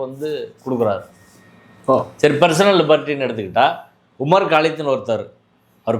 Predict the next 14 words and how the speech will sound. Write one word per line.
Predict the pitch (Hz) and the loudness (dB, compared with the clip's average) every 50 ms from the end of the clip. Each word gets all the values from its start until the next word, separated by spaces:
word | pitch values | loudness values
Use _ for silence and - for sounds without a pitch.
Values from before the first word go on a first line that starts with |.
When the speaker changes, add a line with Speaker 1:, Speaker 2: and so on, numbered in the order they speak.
| 113 143 | 4 4
Speaker 1:
பேரே | 165 185 202 208 208 | 4 6 4 4 2
நம்மளுக்கு | 202 180 165 147 131 131 | 0 0 0 0 2 2
மறந்து | 135 139 143 139 117 | 0 0 0 -6 -8
போச்சு. | 113 101 - 135 | -8 0 2 2
எத்தனை | 156 175 233 240 233 220 | 4 4 4 4 4 4
வருஷமா | 196 175 196 202 202 185 | 4 4 4 4 4 2
உள்ள | 170 160 165 156 | 4 2 2 2
கிடக்குறாரு? | 151 139 127 120 117 110 107 113 135 156 | 2 0 0 -2 -2 -2 -2 -4 -6 -6
Speaker 2:
ம், | 160 151 156 | -4 -4 -4
ஆமா, | 156 147 127 123 131 | -4 -4 -8 -8 -8
ரொம்ப | 135 143 156 151 147 | -6 -4 -4 -2 -2
காலமா. | 143 139 135 127 139 | -4 -4 -2 2 2
Speaker 1:
டெல்லி | 165 170 180 180 175 180 | 2 6 4 4 4 2
ஸ்டூடெண்ட். | - 160 165 160 160 139 120 107 110 | 0 0 2 2 2 2 0 -2 -4